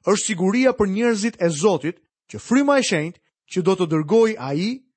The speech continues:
do t'ju jap kurajon dhe diturinë, ndërkohë që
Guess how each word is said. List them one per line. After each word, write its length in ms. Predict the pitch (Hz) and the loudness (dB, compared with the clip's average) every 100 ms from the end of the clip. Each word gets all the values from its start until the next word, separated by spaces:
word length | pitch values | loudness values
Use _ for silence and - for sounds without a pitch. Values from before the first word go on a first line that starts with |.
| _ _ - | _ _ -4
do 140 | 196 | -2
t'ju 180 | 226 233 | 0 2
jap 260 | 247 240 - | 2 2 -4
kurajon 640 | - 208 254 254 165 110 - _ | -4 0 2 2 0 -4 -14 _
dhe 260 | 139 160 254 | -4 0 0
diturinë, 600 | 226 262 254 226 156 92 _ _ _ 180 | 0 0 2 0 -4 -10 _ _ _ 0
ndërkohë 380 | 214 254 269 | 2 2 0
që 120 | 247 | 2